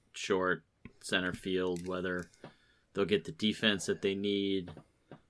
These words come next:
um, who is healthy, what they're getting out of Mondesi. You know, if, if Duvall can contribute there, where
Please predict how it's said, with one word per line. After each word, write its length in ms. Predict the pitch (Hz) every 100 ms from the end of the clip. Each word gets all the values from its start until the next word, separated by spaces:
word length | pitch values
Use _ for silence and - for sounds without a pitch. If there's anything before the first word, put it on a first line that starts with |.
| _
um, 520 | 85 82 80 78 80 78 _ _ - - _ _ -
who 140 | 104
is 120 | 90 85
healthy, 640 | 92 95 - 98 95 - _ _ _ - - _
what 200 | 95 90
they're 100 | 98
getting 320 | 90 98 95
out 180 | 95 95
of 60 |
Mondesi. 720 | 92 92 95 98 - 98 95 92 _ _ _ _ _ _ _ _ _
You 100 | 90
know, 220 | 92 92 78
if, 180 | 98 -
if 180 | 98 -
Duvall 640 | 101 87 95 95 95 98 _ _ _ - _ _ _ _
can 160 | 117 107
contribute 580 | 113 110 120 113 117 117
there, 240 | 120 120
where 480 | 104 104 104 101